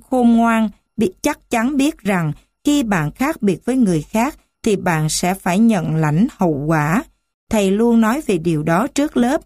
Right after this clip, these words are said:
Hậu quả ư? Nhưng thầy không bao giờ kể lể về những hậu quả mà thầy đã phải đương đầu. Điều đó khiến thầy nổi bật. "Vậy," Herb Silverman nói với cả lớp, và tôi để ý lại một lần nữa, thầy kiềm chế việc xắn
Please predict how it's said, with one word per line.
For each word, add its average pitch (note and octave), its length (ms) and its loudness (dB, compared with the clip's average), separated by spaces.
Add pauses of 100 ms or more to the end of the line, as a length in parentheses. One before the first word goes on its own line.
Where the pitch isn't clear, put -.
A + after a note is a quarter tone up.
(300)
Hậu G#3 120 2
quả F#3+ 200 -2
ư? D4+ 360 0 (260)
Nhưng A3 220 0
thầy E3+ 160 -2
không A#3 220 -2
bao C4 140 0
giờ G3+ 220 0 (100)
kể F#3 160 0
lể G#3 280 0
về A3 140 0
những E3+ 240 0
hậu A3+ 180 2
quả D#3+ 320 0
mà A#3 260 0
thầy F3+ 140 0
đã E3+ 120 -2
phải F3+ 220 -2
đương C4 320 0
đầu. F3 300 0 (280)
Điều F#3 220 0
đó F3 320 -2
khiến C4 260 -2
thầy G3 180 -2
nổi D#3+ 340 0
bật. F3+ 200 0 (800)
"Vậy," A3 580 2 (420)
Herb A3 200 -2
Silverman G3 640 0
nói F#3+ 220 0
với C#4 120 -2
cả E3 200 -4
lớp, A3 280 -2 (300)
và A3+ 80 2
tôi C4+ 240 -4
để G3 140 0
ý A#3 300 0
lại G#3 340 0
một F3 240 0
lần E3 260 0
nữa, D#3+ 240 0 (320)
thầy G3 260 -2
kiềm F#3 280 0
chế A3 300 -2
việc A3 260 -2
xắn A3 380 -2